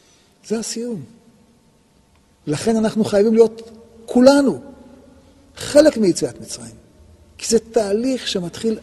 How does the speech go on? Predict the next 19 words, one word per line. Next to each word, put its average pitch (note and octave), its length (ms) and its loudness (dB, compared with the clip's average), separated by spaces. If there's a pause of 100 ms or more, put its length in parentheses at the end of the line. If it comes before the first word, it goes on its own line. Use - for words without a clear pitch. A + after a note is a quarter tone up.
(100)
אז E3+ 240 -4
ומסתיים D3 640 -6 (680)
בימות C#3+ 300 -2
המשיח. E3 540 -6 (1700)
זה E3+ 120 -2
התהליך. F3 640 -6 (320)
ואנחנו D#3 240 -6
חיים A3 260 2
בתוכו. G#3+ 580 -2 (360)
איזה G#3+ 180 -4
זכות. - 460 -8 (680)
אנחנו G3+ 220 4
רואים C4 280 4
איך B3 120 6
הוא A#3+ 120 0
מת-, F#3 120 0
מתבצע. G3+ 800 -2 (260)
איזה G3+ 180 -2
זכות. - 540 -8